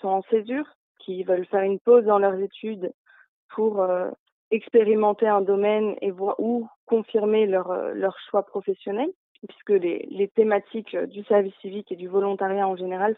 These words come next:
sont très variées. On a des partenaires qui agissent dans de nombreux domaines différents, que ce soit, voilà, la, l'accompagnement social,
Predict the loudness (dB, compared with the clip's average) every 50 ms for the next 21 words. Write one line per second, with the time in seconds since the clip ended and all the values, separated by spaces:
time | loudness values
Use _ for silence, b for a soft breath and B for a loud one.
0 | _ -8 -8 -8 -4 -2 0 2 2 2 2 4 4 2 2 2 0 0 0 0
1 | 0 0 0 -2 -4 -4 -6 -4 -2 -2 -2 -2 -4 -2 2 2 2 2 0 -4
2 | -6 -4 -2 -2 -2 0 -2 -2 -4 -2 -2 -2 -2 -4 -4 -2 0 0 0 0
3 | 0 -4 -2 -2 -2 -2 -2 -4 -6 -8 -8 -8 -6 -6 -6 -8 -8 _ _ _
4 | _ -18 -16 -14 -8 -6 -6 -4 -4 -6 -6 -4 0 2 2 2 2 2 0 0
5 | 0 -2 -4 -4 -2 -2 -2 -2 -2 -4 -6 -8 -10 -14 -14 -10 -4 0 0 2
6 | 2 2 0